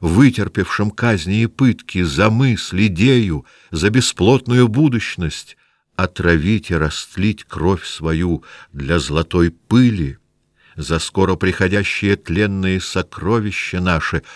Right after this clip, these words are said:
Вот общее верование, вот общая мысль,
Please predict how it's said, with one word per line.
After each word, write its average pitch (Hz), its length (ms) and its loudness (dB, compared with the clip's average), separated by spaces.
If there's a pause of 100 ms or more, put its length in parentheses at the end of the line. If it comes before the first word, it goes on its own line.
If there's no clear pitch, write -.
(960)
Вот 127 560 2
общее 147 560 2
верование, 123 680 2
вот 165 400 2
общая 165 480 2
мысль, 143 500 0